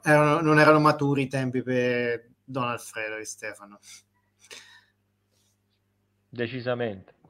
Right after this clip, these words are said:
Speaker 2: E arriviamo quindi al, al girone finale, dove nella
Speaker 1: Sì.
Speaker 2: partita decisiva in realtà la squadra di casa non ha bisogno di vincere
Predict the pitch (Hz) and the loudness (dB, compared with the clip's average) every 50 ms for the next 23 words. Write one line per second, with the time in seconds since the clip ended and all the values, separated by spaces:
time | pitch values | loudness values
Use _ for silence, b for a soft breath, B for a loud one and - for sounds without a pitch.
0 | - b b b b b b b b b b b b _ - 147 143 151 160 165 | -20 b b b b b b b b b b b b _ 2 4 4 4 6 6
1 | 175 165 151 135 139 151 139 131 131 127 123 127 123 120 120 117 113 117 117 110 | 6 6 4 2 0 0 2 4 4 6 6 6 6 6 6 6 6 4 4 2
2 | 123 123 120 117 127 135 139 131 123 117 - 135 127 131 135 135 123 110 107 104 | 0 -2 -4 -4 -4 -4 -2 -4 -4 -6 -6 -4 0 2 2 2 2 0 -2 -6
3 | 101 101 101 104 90 90 90 - - 160 - - - _ _ _ _ _ _ _ | -8 -8 -10 -10 -10 -12 -14 -16 -16 -20 -20 -20 -20 _ _ _ _ _ _ _
4 | _ _ _ _ 120 113 107 135 135 139 143 139 147 139 160 143 131 139 156 139 | _ _ _ _ -12 -12 -6 -4 2 2 4 6 6 4 4 2 2 2 0 0
5 | 143 147 - 190 156 - 135 156 151 143 127 131 139 156 143 - - 120 123 143 | 0 -2 -6 -8 -6 -6 -6 0 2 2 2 2 2 0 -2 2 2 4 4 4
6 | 127 - - - _ _ _ _ _ _ _ _ _ _ _ _ _ _ _ _ | 2 0 -4 -12 _ _ _ _ _ _ _ _ _ _ _ _ _ _ _ _
7 | _ 123 127 127 127 - - 170 180 170 151 147 147 151 165 - 151 151 151 156 | _ 2 2 2 2 2 2 4 4 6 6 4 2 0 2 2 2 2 2 0
8 | 135 127 127 131 131 131 135 127 123 120 117 123 147 151 123 127 127 123 123 123 | -4 -4 -4 -8 -6 -4 -4 -4 -4 -6 -8 -8 -8 -8 -6 -6 -6 -6 -6 -8
9 | 131 127 120 107 110 143 135 110 - - 104 95 - - | -8 -8 -8 -6 -6 -6 -6 -6 -6 -8 -8 -10 -10 -12